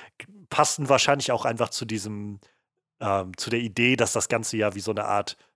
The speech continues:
Twilight Zone-Episode sein soll. Und, äh,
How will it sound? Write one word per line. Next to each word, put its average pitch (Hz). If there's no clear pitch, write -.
Twilight 107
Zone-Episode 98
sein 90
soll. 92
Und, 107
äh, 104